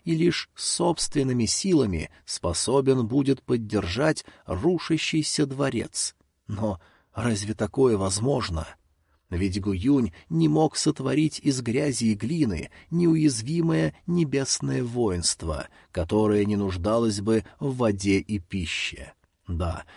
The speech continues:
в столицу направили радостную весть о первой победе, и министры, должно быть, пребывали вне себя от счастья. Но каков будет следующий шаг? Если забыть о долгосрочных проблемах,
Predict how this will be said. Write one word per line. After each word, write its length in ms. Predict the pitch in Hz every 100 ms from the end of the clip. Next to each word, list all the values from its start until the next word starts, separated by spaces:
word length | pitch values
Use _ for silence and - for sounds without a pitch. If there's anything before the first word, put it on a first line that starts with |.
| -
в 80 | -
столицу 640 | - 87 117 135 - 110
направили 720 | 107 101 117 127 123 123 117 -
радостную 800 | - 107 143 135 120 - 117 104
весть 440 | 95 143 139 - -
о 120 | 127
первой 460 | - 143 143 135 139
победе, 680 | 131 127 156 117 95 - - - -
и 120 | 135
министры, 720 | 113 107 143 - - 80 76 - -
должно 480 | 165 156 131 160 156
быть, 200 | 147 -
пребывали 720 | 139 135 117 147 156 151 - -
вне 360 | 135 147 151 139
себя 340 | - 135 139
от 220 | - 135
счастья. 800 | - - 151 - - - 80 80 _ - 120
Но 160 | 123
каков 520 | 95 87 120 135 117
будет 440 | 95 120 139 147 - _
следующий 840 | - - 143 185 127 104 95 - 107
шаг? 540 | - - 113 - - _ - -
Если 360 | 85 127 -
забыть 520 | 110 98 90 139 127 - -
о 100 | 131
долгосрочных 920 | 127 120 120 - 117 147 - 131 -
проблемах, 680 | 110 90 95 156 110 80